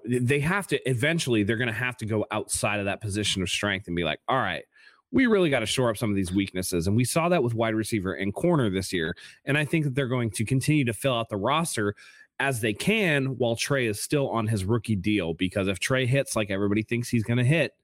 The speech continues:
at least locally, national media is a bunch of idiots, so they don't, they don't know, but we'll, we'll show 'em. Um, then you really have to, you really have to establish your roster,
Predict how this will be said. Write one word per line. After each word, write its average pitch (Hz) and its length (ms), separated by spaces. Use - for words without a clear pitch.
at 104 120
least 110 280
locally, 104 580
national 98 340
media 101 300
is 98 80
a 101 60
bunch 104 180
of - 80
idiots, 107 400
so 95 280
they 95 140
don't, 87 180
they 98 100
don't 98 160
know, 104 260
but 82 160
we'll, 92 260
we'll 98 200
show 104 240
'em. - 520
Um, 104 420
then 123 380
you 131 200
really 160 240
have 165 200
to, 135 240
you 135 280
really 156 240
have 147 120
to 131 80
establish 117 540
your 117 120
roster, 107 580